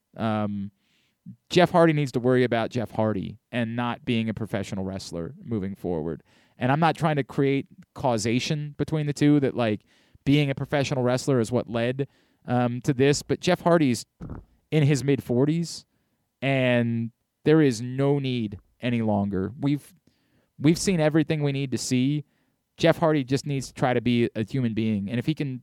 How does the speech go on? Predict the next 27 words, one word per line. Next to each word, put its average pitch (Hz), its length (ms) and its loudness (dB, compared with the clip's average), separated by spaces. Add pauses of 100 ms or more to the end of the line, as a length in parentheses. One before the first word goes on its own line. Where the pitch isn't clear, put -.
you 143 80 -4
know, 107 200 -2
help 135 320 -4
other 143 200 2
people 156 560 0
and 107 260 -6 (460)
maybe 135 160 4
be 135 140 4
a 110 40 2
coach, 143 440 2
I 156 80 0
just 175 200 2
don't 170 260 2
think 160 200 -4
that 143 80 -2
we 139 140 0
ever 135 180 0
need 127 180 -8
to 120 60 -4
see 120 160 -4
Jeff 110 220 -2
Hardy 107 340 -2 (320)
wrestle 110 680 -4
again 95 400 -8 (160)
at 107 160 -10
this 101 140 -6
point. - 280 -16